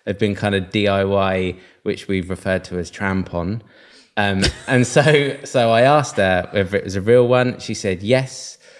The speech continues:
She said, "Yeah, that would be a funny social media video." And I went, "Yeah, that's, let's, let's give it a go. Let's start it tomorrow."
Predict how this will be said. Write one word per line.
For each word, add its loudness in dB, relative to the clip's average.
She -6
said, -4
"Yeah, 0
that -2
would -6
be 0
a -2
funny -2
social -6
media -2
video." -6
And -4
I -2
went, -4
"Yeah, -6
that's, -8
let's, -8
let's -6
give -10
it -8
a -10
go. -4
Let's -6
start -2
it -12
tomorrow." -2